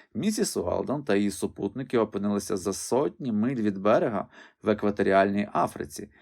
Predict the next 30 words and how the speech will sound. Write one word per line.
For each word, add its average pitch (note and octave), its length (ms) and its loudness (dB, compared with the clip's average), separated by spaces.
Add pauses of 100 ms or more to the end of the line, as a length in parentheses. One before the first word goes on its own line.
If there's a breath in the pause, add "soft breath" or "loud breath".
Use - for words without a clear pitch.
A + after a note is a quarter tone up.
(160 soft breath)
куди G#2 280 2
я G#2 140 6
й G#2 80 6
хотів G#2 380 0
їх G#2 180 2
завести. A#2+ 600 0 (300)
Однак F#2 340 -4
тепер G2 300 -2
вони F#2+ 180 -2
знають, G#2+ 420 0
де F3 120 2
знаходяться, F3 580 -2
зауважив F2+ 480 -4
Гарріс. - 380 -8 (520 soft breath)
«Зараз D3+ 380 4
це D3 140 2
вже A#2+ 180 4
не A#2+ 100 2
має A2+ 260 4
значення», — G2 560 -4
вигукнув G2 400 -2
Негоро. F2+ 400 -6 (120)
«І G#2+ 120 0
що F#3+ 240 2
ти F3 120 0
робитимеш A2 580 0
з A2+ 80 -10
ними?» — C3 240 -4
запитав B2 400 -4
Гарріс. G#2+ 400 -6